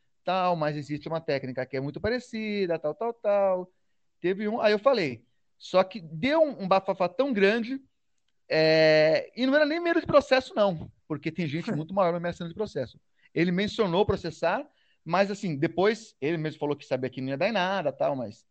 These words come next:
Speaker 1: mas pelo, pelo público, entendeu? Eu vi que eu tava atraindo um, o problema não é o hate, porque não existe cancelamento de quem não te
Speaker 2: Exato.
Speaker 1: segue, certo? Pra eu ser cancelado, eu tenho que ser cancelado pelo, pelo meu público.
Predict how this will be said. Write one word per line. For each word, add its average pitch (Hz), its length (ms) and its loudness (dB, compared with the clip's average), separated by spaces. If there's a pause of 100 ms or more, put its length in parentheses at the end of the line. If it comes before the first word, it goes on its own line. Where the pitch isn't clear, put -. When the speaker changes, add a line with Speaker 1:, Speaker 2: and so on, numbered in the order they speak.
(420)
Speaker 1:
mas 151 300 2 (140)
pelo, 254 460 4
pelo 277 180 -2
público, 214 380 -4
entendeu? 175 360 -4
Eu 165 100 -6
vi 190 120 -4
que 208 60 -6
eu 202 40 -2
tava 202 140 4
atraindo 185 580 -2 (220)
um, 170 180 -4 (280)
o 196 100 -6
problema 233 300 0
não 285 100 10
é 285 40 12
o 269 60 8
hate, 156 520 0 (760)
porque 160 1200 0 (440)
não 214 120 2
existe 254 360 -2
cancelamento 214 680 0
de 208 60 -8
quem 220 160 -6
não 226 100 -4
te 277 100 -12
Speaker 2:
Exato. 220 120 -10
Speaker 1:
segue, 101 380 -2 (300)
certo? 165 460 -2 (760)
Pra 190 120 4
eu 240 60 8
ser 240 160 0
cancelado, 202 560 2
eu 226 40 0
tenho 226 120 -4
que 220 80 -10
ser 233 80 -4
cancelado 214 480 0
pelo, 233 200 -6 (120)
pelo 214 180 0
meu 185 240 4
público. 135 560 -4